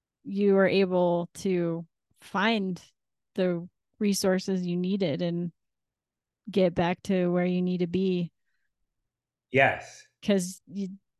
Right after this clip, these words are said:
Speaker 1: I'm sure you were in a really, really bad spot for a while, and
Speaker 2: <laughs>
Speaker 1: that
Speaker 2: It, it was
Speaker 1: <laughs> that
Speaker 2: not fun. That was, uh,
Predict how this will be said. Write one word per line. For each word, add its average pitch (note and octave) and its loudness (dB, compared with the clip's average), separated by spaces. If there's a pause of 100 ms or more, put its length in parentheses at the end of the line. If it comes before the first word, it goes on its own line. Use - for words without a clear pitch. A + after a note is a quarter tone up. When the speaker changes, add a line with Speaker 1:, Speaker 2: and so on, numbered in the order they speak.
(380)
Speaker 1:
I'm F#3+ 0
sure G#3 2
you G3+ 4
were F#3+ 4
in F#3+ 0
a F3+ -2
really, G3 -2
really F#3 -2
bad F3 -2
spot F3 -2
for F3 -4
a E3+ -2
while, E3+ 0
and E3+ -4 (760)
Speaker 2:
<laughs> - -18
Speaker 1:
that F3 2 (200)
Speaker 2:
It, - -4 (280)
it C3 0
was B2+ 4
Speaker 1:
<laughs> - -
that C3+ -2
Speaker 2:
not D3 2
fun. B2+ -2
That B2 -4
was, G#2+ -4
uh, F#2+ -8